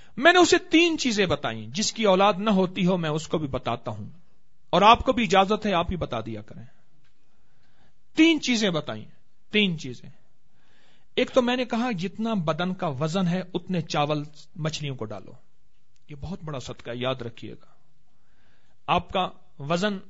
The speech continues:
شوہر اور بیوی دونوں کے لیے ہے، جتنا ان کا وزن ہے، جتنا وزن ہے،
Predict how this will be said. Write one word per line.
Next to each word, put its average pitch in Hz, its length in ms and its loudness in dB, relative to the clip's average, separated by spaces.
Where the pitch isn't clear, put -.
شوہر 208 400 4
اور 208 100 6
بیوی 170 380 2
دونوں 196 300 6
کے 165 160 2
لیے 131 180 0
ہے، 123 200 -8
جتنا 240 260 6
ان 262 160 8
کا 247 100 8
وزن 208 320 8
ہے، 135 160 -2
جتنا 180 280 2
وزن 170 300 2
ہے، 120 140 -6